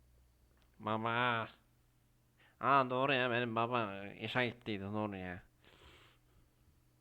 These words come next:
Sonrasında arkadaşlar bakıyorum tavsiye edebileceğim başka oyun var mı? Company of Heroes üç vardır. Ben bunun ikincisini arkadaşlarımla oynuyorum. Hatta karşıma Hine gelmişti.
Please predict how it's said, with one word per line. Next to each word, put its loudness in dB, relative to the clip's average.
Sonrasında -2
arkadaşlar -4
bakıyorum -6
tavsiye -6
edebileceğim -4
başka -8
oyun -4
var -6
mı? -8
Company 4
of 2
Heroes 2
üç -2
vardır. -2
Ben 4
bunun 2
ikincisini -4
arkadaşlarımla 0
oynuyorum. 0
Hatta -2
karşıma -2
Hine 0
gelmişti. -2